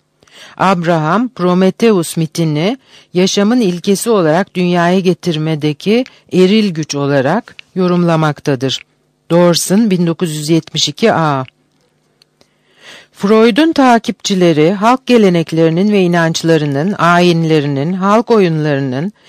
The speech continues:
ve hikayelerinin gizli anlamlarını ortaya çıkarmak için çalışmalar yapmakta ve bu okul genel olarak ortodoks halk bilimi araştırmalarında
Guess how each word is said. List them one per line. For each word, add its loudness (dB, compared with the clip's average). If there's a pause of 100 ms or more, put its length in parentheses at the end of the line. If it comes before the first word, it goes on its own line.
(200)
ve -2
hikayelerinin 0 (480)
gizli -2
anlamlarını 0
ortaya 0
çıkarmak -2
için -4
çalışmalar 0
yapmakta -2 (520)
ve -2
bu 2
okul -4
genel 2
olarak -2 (240)
ortodoks -4
halk -2
bilimi -2
araştırmalarında -2